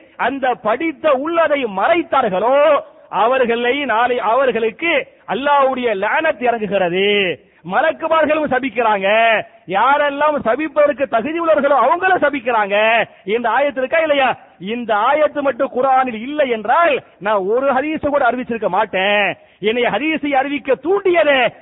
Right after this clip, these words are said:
தூண்டியதே இந்த ஆயத்துக்கு பயந்து, பயந்து தான் நான் ஹதீஸ் அறிவிச்சேன் என்று அபூ ஹுரைரா என்று சொல்லக்கூடிய பெரிய ஒரு சஹாபி சொன்னாங்க என்று சொன்னால், என் அருமை சகோதரர்களே, தாய்மார்களே,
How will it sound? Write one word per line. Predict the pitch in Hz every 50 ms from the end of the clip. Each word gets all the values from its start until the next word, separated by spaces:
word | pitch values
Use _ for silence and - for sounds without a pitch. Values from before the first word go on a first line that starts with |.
| - _
தூண்டியதே | - 320 359 359 359 359 349 349 320 311 302 302 320
இந்த | 311 277 262 233
ஆயத்துக்கு | 214 240 285 302 302 277 285 233 269
பயந்து, | 226 214 233 269 320 339 339 330
பயந்து | 330 330 349 349 349 330
தான் | 339 330 311 277 214 - -
நான் | - 233 214 -
ஹதீஸ் | 277 320 320 -
அறிவிச்சேன் | 247 233 240 233 233 180 - 208 208 214 220 220 214 175 - - _
என்று | 160 185 180 175 175 175 190 214 233 247 254 240 - - - _ _ -
அபூ | 170 190 254 302 302 277 294
ஹுரைரா | 294 294 294 294 285
என்று | 277 269 254
சொல்லக்கூடிய | - 247 254 233 - 247 240 233 208
பெரிய | - 285 277 302 294
ஒரு | 269 262 247 -
சஹாபி | 240 208 226 240 226 226 -
சொன்னாங்க | 214 208 208 196 185 180 185 190 202 208 196 170 - - -
என்று | 180 202 202 196
சொன்னால், | 185 190 190 202 208 220 226 220 196 - - - _ -
என் | 180 202 208
அருமை | 202 208 240 262 247 247 233 233
சகோதரர்களே, | 214 - 208 208 254 269 262 233 240 262 302 302 -
தாய்மார்களே, | 247 247 247 240 240 233 214 220 214 220 220 220 226 202